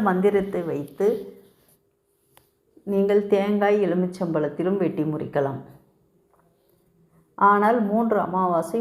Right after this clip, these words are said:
மூன்று பௌர்ணமிகள் நீங்கள் வெட்டி முறித்தால் மட்டுமே முழுமையான பலன் கிடைக்கும். நம்முடைய வாளையோக மெய்ப்பொருள் மந்திரவித்தை பயிற்சி புத்தகத்தில் மூன்றாவது அத்தியாயத்தில் மகா வாராகி அம்மையோட இந்த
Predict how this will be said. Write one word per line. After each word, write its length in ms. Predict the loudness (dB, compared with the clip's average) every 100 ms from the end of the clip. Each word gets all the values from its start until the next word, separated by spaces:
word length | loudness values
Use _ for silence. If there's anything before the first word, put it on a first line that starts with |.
| -2
மூன்று 280 | 0 0 0 0
பௌர்ணமிகள் 680 | 2 2 2 0 0 0 0 0
நீங்கள் 260 | 0 0 0
வெட்டி 220 | 0 0
முறித்தால் 460 | 2 0 4 2 2 -2
மட்டுமே 400 | -2 -2 0 -2 -2
முழுமையான 500 | 0 0 0 -2 -2 -2 0
பலன் 240 | 0 0 0
கிடைக்கும். 480 | 0 0 0 0 0 -4 -14 -20 _ _ _ _
நம்முடைய 460 | -2 2 4 4 4 2 0 -4 -14 -18 -20 _ _
வாளையோக 460 | 0 2 4 4 2 2
மெய்ப்பொருள் 460 | 0 0 0 0 0
மந்திரவித்தை 480 | 2 0 0 -2 0
பயிற்சி 300 | -2 -2 -6 -10
புத்தகத்தில் 540 | -2 0 0 -2 -2 0
மூன்றாவது 440 | 2 4 4 4 2
அத்தியாயத்தில் 720 | 0 -2 0 0 -2 -4 -4 -2
மகா 240 | -2 -2 -4 -2
வாராகி 460 | 0 -2 -2 -2 -2
அம்மையோட 500 | -4 -6 -4 -2 0 0 -2 -8 -20 _ _ _ _ _ _
இந்த 140 | 2